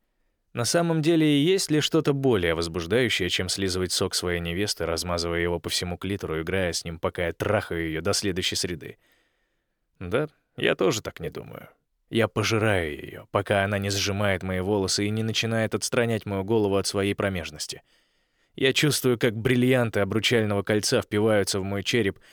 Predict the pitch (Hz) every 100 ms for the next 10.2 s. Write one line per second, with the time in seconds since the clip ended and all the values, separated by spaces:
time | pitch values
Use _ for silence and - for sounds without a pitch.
0 | - - 156 151 143 135 127 147 147 143
1 | 123 123 123 - 135 123 143 117 98 98
2 | 98 95 90 90 87 82 76 73 - _
3 | _ _ _ _ _ _ - - 135 127
4 | 117 - 117 104 120 101 - 113 104 117
5 | 98 92 107 - 98 87 - 113 - -
6 | 107 101 78 - 95 107 110 101 78 80
7 | 95 110 135 123 87 - 101 110 107 110
8 | 110 123 110 101 107 107 - 107 98 107
9 | 127 123 120 139 101 82 - 98 - 76
10 | 78